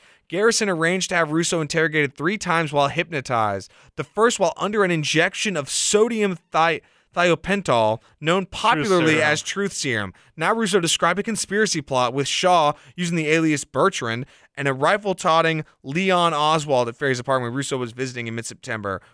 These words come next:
Speaker 1: Russo said Ferry told him, "We are going to kill John F. Kennedy and it won't be long." Russo, however, failed two polygraph e-, examinations ordered by Garrison on March eighteenth and June nineteenth, and during the second, he confessed to the polygraph operator that his story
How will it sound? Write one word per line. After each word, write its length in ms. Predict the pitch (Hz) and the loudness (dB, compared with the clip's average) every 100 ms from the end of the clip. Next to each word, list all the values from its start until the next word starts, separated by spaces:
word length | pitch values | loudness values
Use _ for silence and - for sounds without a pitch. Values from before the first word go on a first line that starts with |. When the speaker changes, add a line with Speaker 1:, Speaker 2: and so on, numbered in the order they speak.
| - | -10
Speaker 1:
Russo 240 | 165 185 | -6 -4
said 200 | 151 156 | -4 -6
Ferry 220 | - 156 143 | -2 -2 0
told 260 | 151 147 | -2 -2
him, 80 | 131 | -2
"We 120 | 135 | -2
are 60 | 156 | 0
going 200 | 147 131 | 0 -2
to 60 | |
kill 300 | 120 - 170 | -6 -6 -4
John 220 | 143 143 139 | 0 0 -2
F. 80 | |
Kennedy 260 | - 139 127 | -4 -4 -4
and 80 | 117 | -4
it 80 | 110 | -6
won't 160 | 123 | -8
be 120 | 120 113 | -8 -6
long." 400 | 113 107 95 90 - - | -2 -2 -4 -8 -20 -10
Russo, 400 | 185 233 - 131 | -4 -2 2 2
however, 480 | 135 139 131 120 110 _ _ - | 2 2 2 0 -4 _ _ -2
failed 260 | 139 131 | -2 -2
two 160 | - 185 | -6 -4
polygraph 420 | 175 160 160 147 | 0 2 2 0
e-, 340 | 139 135 127 - | 0 -2 -8 -16
examinations 640 | 135 131 123 120 113 117 - | -8 -6 -4 -4 -6 -10 -12
ordered 300 | 156 196 185 | -4 0 0
by 180 | 156 147 | 2 0
Garrison 480 | 127 135 131 - 127 | 0 -2 -2 -4 -8
on 140 | 120 | -6
March 340 | 117 127 127 - | -4 -4 -4 -6
eighteenth 420 | 139 135 - 127 - | -10 -10 -8 -10 -10
and 200 | 117 117 | -12 -12
June 160 | 117 | -8
nineteenth, 420 | 123 139 139 127 | -6 -6 -8 -10
and 100 | 85 | -8
during 180 | 135 139 | -6 -6
the 60 | 131 | -6
second, 320 | - 165 156 | -6 -4 -4
he 80 | 139 | -6
confessed 460 | 147 127 151 147 | -8 -4 -2 -2
to 80 | - | -4
the 80 | 139 | -8
polygraph 360 | - 143 135 131 | -2 0 0 -2
operator 440 | 127 123 120 120 | -4 -2 -2 -2
that 140 | 110 | -4
his 120 | 127 113 | -6 -6
story 460 | - 120 113 113 | -8 -4 -2 -4